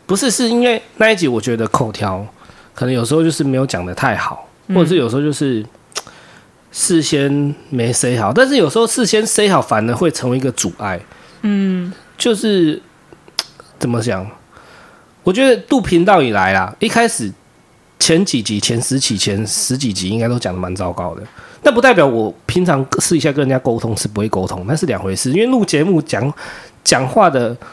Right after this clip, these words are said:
Speaker 1: 速度、语调跟方法，跟你平常跟人家讲话是不同的。
Speaker 2: 本来就是啊，因为很多 YouTuber 应该也是这样吧，
Speaker 1: 对。
Speaker 2: 他们有个读稿机在前面啊，可是你实际跟他讲话，他说不定讲话结结巴巴啊。
Speaker 1: 我，我，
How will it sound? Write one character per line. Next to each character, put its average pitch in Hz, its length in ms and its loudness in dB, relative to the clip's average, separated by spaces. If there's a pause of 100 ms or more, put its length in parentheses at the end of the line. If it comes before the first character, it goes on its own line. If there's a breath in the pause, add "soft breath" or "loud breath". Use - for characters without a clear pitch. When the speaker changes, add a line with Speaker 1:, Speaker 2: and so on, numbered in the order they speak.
Speaker 1:
速 175 340 0
度、 170 240 2
语 107 160 -4
调 151 240 4
跟 151 300 0
方 160 280 2
法， 101 320 -2 (480 loud breath)
跟 185 180 2
你 123 320 0
平 175 180 0
常 165 140 2
跟 190 100 2
人 180 80 2
家 175 40 0
讲 101 220 -2
话 117 280 0 (240)
是 - 180 -4
不 160 120 -2
同 170 220 -4
的。 175 60 -4
Speaker 2:
本 214 80 2
来 214 100 2
就 285 120 0
是 294 120 0
啊， 220 360 2
因 277 100 -2
为 311 60 2
很 233 140 2
多 226 120 2
YouTuber 220 680 0
应 226 160 -2
该 226 100 0
也 185 100 -2
是 175 80 -4
这 185 120 -4
样 175 160 0
吧， 175 120 -8
Speaker 1:
对。 170 80 2
Speaker 2:
他 254 40 4
们 277 100 4
有 214 80 2
个 196 120 2
读 190 200 -2
稿 196 180 -2
机 190 160 -6
在 190 80 2
前 180 180 -4
面 165 220 -4
啊， 175 120 -10
可 190 80 -6
是 240 80 -2
你 254 120 0
实 202 180 -4
际 220 100 -2
跟 214 100 -2
他 202 80 2
讲 180 180 -4
话， 185 140 0
他 202 80 0
说 226 180 0
不 208 60 0
定 196 400 -2
讲 175 160 -4
话 190 160 0
结 180 100 -2
结 165 140 -2
巴 160 160 0
巴 160 120 0
啊。 156 180 2
Speaker 1:
我， 160 60 2
我， 147 60 0